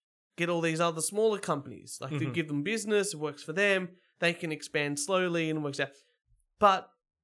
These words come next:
Speaker 1: because these big artists need so many, all of the indie stuff that probably needs to get pushed forward gets on the backlog. So Jack White came out and said,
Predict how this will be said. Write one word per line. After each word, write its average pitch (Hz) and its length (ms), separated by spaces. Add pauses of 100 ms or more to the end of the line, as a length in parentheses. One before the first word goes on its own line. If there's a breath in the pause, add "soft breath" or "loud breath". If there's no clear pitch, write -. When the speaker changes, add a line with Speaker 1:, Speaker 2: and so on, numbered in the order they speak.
Speaker 1:
because 208 440
these 170 220
big 165 260
artists 151 680 (280)
need 175 220
so 165 340
many, 147 480 (960)
all 202 300
of 175 100
the 165 180
indie 233 340
stuff 143 480
that 165 240 (140)
probably 160 280
needs 160 240
to - 80
get 135 160
pushed 143 180
forward 143 380 (480)
gets 170 160
on 156 100
the 139 100
backlog. 160 500 (320)
So 160 240 (140)
Jack 160 300
White 156 180
came 156 200
out 143 60
and 131 80
said, 143 200